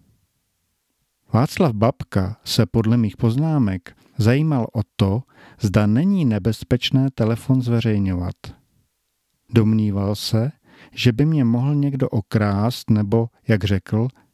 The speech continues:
nebezpečně obtěžovat. Malá slečna Junková mi řekla,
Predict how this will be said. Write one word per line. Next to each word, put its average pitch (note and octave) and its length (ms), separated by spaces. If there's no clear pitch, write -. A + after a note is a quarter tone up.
nebezpečně C#3 920
obtěžovat. F#2 800
Malá D#3 320
slečna D#3+ 440
Junková C3 600
mi E3 140
řekla, G#2+ 600